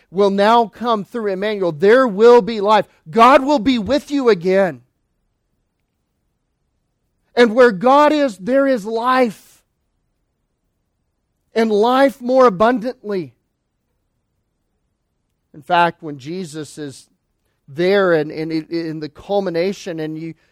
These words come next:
you sense, and we'll get there eventually, and John is the apex of,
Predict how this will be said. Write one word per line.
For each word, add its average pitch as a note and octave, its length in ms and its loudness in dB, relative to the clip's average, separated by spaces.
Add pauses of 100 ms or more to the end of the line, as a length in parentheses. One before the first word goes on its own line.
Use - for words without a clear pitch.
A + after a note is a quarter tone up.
you F3 100 -14
sense, G#3+ 480 -8
and D#3+ 140 -8
we'll F#3+ 100 -2
get F#3 280 -4
there D3 420 -4
eventually, E3 580 -8
and D3+ 140 -10
John F3+ 420 -4
is D3 160 -12 (220)
the E3+ 160 -2
apex F#3+ 580 -2
of, F#3 180 -8